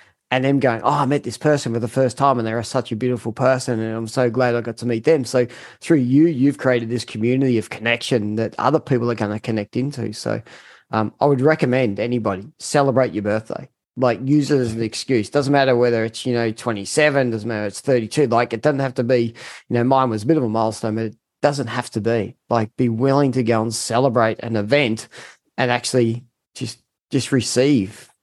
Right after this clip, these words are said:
from people what's coming on. Um, it's, it's super powerful.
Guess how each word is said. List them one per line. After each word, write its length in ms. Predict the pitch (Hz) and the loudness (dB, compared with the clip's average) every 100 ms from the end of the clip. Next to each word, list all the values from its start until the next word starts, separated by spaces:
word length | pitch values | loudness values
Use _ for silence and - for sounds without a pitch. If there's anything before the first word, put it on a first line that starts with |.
| _ | _
from 260 | _ 127 110 | _ -2 0
people 440 | 110 127 123 110 104 | 0 0 2 0 0
what's 300 | 117 110 - | 0 -2 -2
coming 260 | 117 104 | -2 0
on. 260 | 110 107 - | 0 -2 -4
Um, 320 | 92 113 110 113 | -2 -2 -2 -8
it's, 140 | 110 | -8
it's 240 | - 131 - | -4 -4 -6
super 380 | - 151 143 | 0 0 0
powerful. 440 | 127 107 107 - | 0 0 0 -2